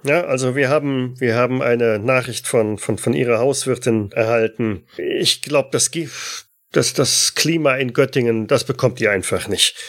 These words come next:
Wenn ich das hier sehe, sie ist jetzt die Tage nicht mehr nach Hause gekommen und, äh, zuvor hat sie sich auch mit,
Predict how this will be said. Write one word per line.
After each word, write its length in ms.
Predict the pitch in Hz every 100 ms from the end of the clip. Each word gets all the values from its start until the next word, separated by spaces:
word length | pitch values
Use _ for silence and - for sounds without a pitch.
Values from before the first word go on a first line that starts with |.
| - - - -
Wenn 100 | 123
ich 140 | 113
das 200 | 147 139
hier 120 | 143
sehe, 440 | 113 127 139 135 - - _
sie 140 | -
ist 380 | 131 - - - - _
jetzt 200 | - 147
die 100 | -
Tage 340 | 127 156 160 143
nicht 180 | 156 -
mehr 100 | 135
nach 140 | 120
Hause 260 | 165 180 131
gekommen 460 | 117 - 110 95
und, 500 | 104 107 101 - -
äh, 560 | 117 107 98 101 107 104
zuvor 540 | - 131 - 160 156
hat 120 | 123
sie 80 | 127
sich 220 | 117 123
auch 220 | - 120 127
mit, 320 | 117 -